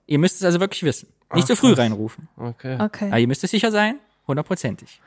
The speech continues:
Speaker 3: Sollen wir wirklich
Speaker 1: Erster Satz.
Speaker 3: reinrufen oder sollen wir uns melden und dann, wenn du den Satz beendet hast, sagen?
Speaker 1: Nein,
Speaker 3: Ist
Speaker 1: ihr
Speaker 3: vielleicht
Speaker 1: macht
Speaker 3: schöner
Speaker 1: Müll.
Speaker 3: für die HörerInnen, oder?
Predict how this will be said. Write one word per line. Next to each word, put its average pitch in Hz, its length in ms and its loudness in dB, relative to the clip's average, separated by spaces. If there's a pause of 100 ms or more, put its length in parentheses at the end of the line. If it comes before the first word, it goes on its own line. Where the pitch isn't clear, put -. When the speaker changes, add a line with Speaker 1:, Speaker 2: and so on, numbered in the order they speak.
(120)
Speaker 3:
Sollen 226 180 4
wir 277 60 8
wirklich 269 140 6
Speaker 1:
Erster - 200 2
Satz. 208 100 6
Speaker 3:
reinrufen 262 340 4
oder 254 140 8
sollen 247 220 6
wir 247 80 6
uns 233 180 2
melden 220 380 4
und 214 140 2
dann, 208 180 4
wenn 202 120 4
du 208 80 2
den 190 160 2
Satz 180 240 -2
beendet 175 540 -2
hast, - 220 -14
sagen? 160 420 -14
Speaker 1:
Nein, 151 200 4
Speaker 3:
Ist 220 60 -4
Speaker 1:
ihr 185 60 2
Speaker 3:
vielleicht 208 200 4
Speaker 1:
macht 135 60 4
Speaker 3:
schöner 202 200 8
Speaker 1:
Müll. 196 60 4
Speaker 3:
für 196 140 0
die 190 140 4
HörerInnen, 170 520 0
oder? 220 340 -2